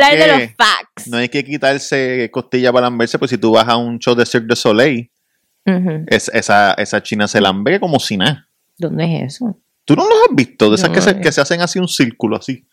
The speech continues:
Speaker 1: Pero se lamben.
Speaker 2: Claro.
Speaker 1: ¿En el circo?
Speaker 2: No.
Speaker 1: Ah,
Speaker 2: En el
Speaker 1: ya yo
Speaker 2: circo no,
Speaker 1: estaba,
Speaker 2: en el
Speaker 1: bueno,
Speaker 2: circo no.
Speaker 1: por
Speaker 2: <laughs> La del circo abrió un OnlyFans, la
Speaker 1: Vamos.
Speaker 2: chinita de Cirque du Soleil tiene
Speaker 1: ¿En
Speaker 2: un
Speaker 1: serio?
Speaker 2: OnlyFans. Claro que sí.
Speaker 1: <gasps>
Speaker 2: Claro
Speaker 1: ¿Cómo
Speaker 2: que
Speaker 1: se
Speaker 2: sí.
Speaker 1: llama?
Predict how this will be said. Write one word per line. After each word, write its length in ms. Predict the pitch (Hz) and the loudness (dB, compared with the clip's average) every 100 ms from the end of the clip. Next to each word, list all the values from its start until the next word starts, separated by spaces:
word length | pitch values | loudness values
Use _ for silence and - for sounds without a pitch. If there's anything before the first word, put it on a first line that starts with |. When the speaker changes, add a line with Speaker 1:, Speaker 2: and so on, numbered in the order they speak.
| _ _ | _ _
Speaker 1:
Pero 220 | 180 160 | -4 -4
se 120 | 139 | -6
lamben. 540 | 143 269 196 131 135 _ _ | -6 -4 -4 -6 -10 _ _
Speaker 2:
Claro. 440 | - 85 - 180 185 | -4 -4 0 2 4
Speaker 1:
¿En 60 | |
el 100 | 165 | 2
circo? 540 | 165 302 349 - - _ | -2 -4 -4 -10 -14 _
Speaker 2:
No. 300 | 143 151 _ _ _ _ _ - | -6 -6 _ _ _ _ _ -14
Speaker 1:
Ah, 520 | - 160 170 202 247 | -6 -2 2 2 4
Speaker 2:
En 60 | 185 | 2
el 60 | 147 | 2
Speaker 1:
ya 140 | 135 | 2
yo 80 | 143 | 2
Speaker 2:
circo 120 | 110 | 0
no, 60 | 175 180 | 0 2
Speaker 1:
estaba, 140 | 160 | 2
Speaker 2:
en 60 | 170 | 0
el 60 | 320 | 2
Speaker 1:
bueno, 200 | 202 175 | 4 4
Speaker 2:
circo 140 | 190 | 4
no. 0 | |
Speaker 1:
por 1500 | 175 180 - - - - - - - - - 156 - - 135 | 0 -4 -12 -14 -8 -8 -8 -2 0 0 -4 -4 -4 -8 -6
Speaker 2:
<laughs> 0 | |
La 140 | - 123 | 2 4
del 160 | 120 | 4
circo 240 | - 107 127 | 0 0 4
abrió 160 | 131 | 4
un 60 | 131 | 2
OnlyFans, 520 | 131 131 - 107 113 113 | 2 0 0 -4 -2 2
la 80 | 110 | 6
Speaker 1:
Vamos. 140 | 226 | 6
Speaker 2:
chinita 160 | 160 120 | 6 4
de 120 | 139 | 4
Cirque 280 | 135 151 147 | 2 0 0
du 60 | - | 0
Soleil 320 | 147 131 139 | 0 2 -2
tiene 180 | 208 - | -4 2
Speaker 1:
¿En 60 | |
Speaker 2:
un 60 | 339 | 4
Speaker 1:
serio? 260 | 427 254 | 4 0
Speaker 2:
OnlyFans. 240 | 127 220 - | -4 -10 -12
Claro 220 | - 370 | -10 -8
que 120 | 330 | -8
sí. 100 | 247 208 170 | -10 -12 -16
Speaker 1:
<gasps> 160 | _ _ | _ _
Speaker 2:
Claro 1080 | 254 349 415 392 339 277 220 170 _ - 202 | -12 -8 -8 -8 -10 -12 -14 -16 _ -2 2
Speaker 1:
¿Cómo 100 | 202 | 2
Speaker 2:
que 60 | 208 | 2
Speaker 1:
se 80 | |
Speaker 2:
sí. 80 | 262 | 2
Speaker 1:
llama? 540 | 226 196 330 339 170 | 4 4 4 2 0